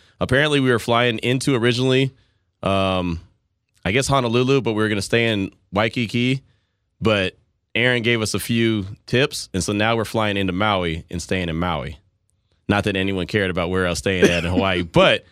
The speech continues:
I just wanted to give an update. That's because when you have friends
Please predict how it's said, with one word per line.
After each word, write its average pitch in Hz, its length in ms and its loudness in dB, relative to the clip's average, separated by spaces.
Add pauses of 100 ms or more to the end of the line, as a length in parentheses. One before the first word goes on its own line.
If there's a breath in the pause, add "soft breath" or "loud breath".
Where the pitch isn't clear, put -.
(100)
I 196 60 2
just 262 160 2
wanted 269 120 6
to 208 80 -2
give 226 120 2
an 202 80 2
update. 131 460 2 (540)
That's 127 180 2
because 135 540 2
when 120 180 2
you 113 80 0
have 139 200 2
friends 180 540 2